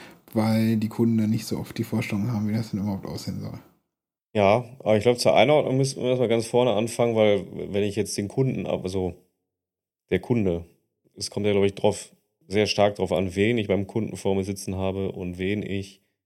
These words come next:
Speaker 2: auf welche Art und Weise abholen möchte. Also wenn wir jetzt
Speaker 1: Das stimmt.
Speaker 2: von Mockups reden oder von Wireframes oder von, weiß ich nicht, High-Fidelity-Prototypen, je nachdem, wo das Wording da genau unterscheidet,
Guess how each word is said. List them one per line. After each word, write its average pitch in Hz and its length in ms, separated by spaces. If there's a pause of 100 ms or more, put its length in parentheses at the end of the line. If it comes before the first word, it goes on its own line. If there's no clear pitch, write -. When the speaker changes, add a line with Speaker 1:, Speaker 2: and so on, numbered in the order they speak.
(440)
Speaker 2:
auf 90 300
welche 92 400
Art 95 300
und 92 240
Weise 95 480
abholen 95 360
möchte. 87 460 (600)
Also 95 120
wenn 95 80
wir 92 80
jetzt - 200
Speaker 1:
Das 107 100
stimmt. 107 360 (320)
Speaker 2:
von 98 240
Mockups 95 480
reden 104 500
oder 92 200
von 92 300
Wireframes 104 880 (760)
oder 95 160
von, 87 520 (240)
weiß 92 200
ich 92 100
nicht, 95 180
High-Fidelity-Prototypen, 107 1400 (720)
je 98 80
nachdem, 95 320
wo 95 80
das 92 160
Wording 95 260
da 95 100
genau 95 280
unterscheidet, 95 800